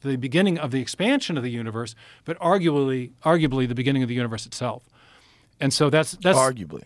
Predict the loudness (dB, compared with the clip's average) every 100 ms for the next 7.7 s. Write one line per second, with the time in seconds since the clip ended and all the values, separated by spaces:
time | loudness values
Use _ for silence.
0 | 2 4 4 0 -6 -20 _ -20 _ _
1 | 0 2 0 -2 -2 0 2 0 -2 0
2 | 4 4 2 -2 _ -4 0 0 2 4
3 | 4 2 -6 -10 -4 0 0 2 0 0
4 | -4 -2 2 6 4 4 4 4 4 2
5 | -4 -6 -6 -4 -2 -2 -4 0 4 4
6 | 2 -6 -6 -4 -6 0 2 2 0 -2
7 | -4 -4 -4 0 2 2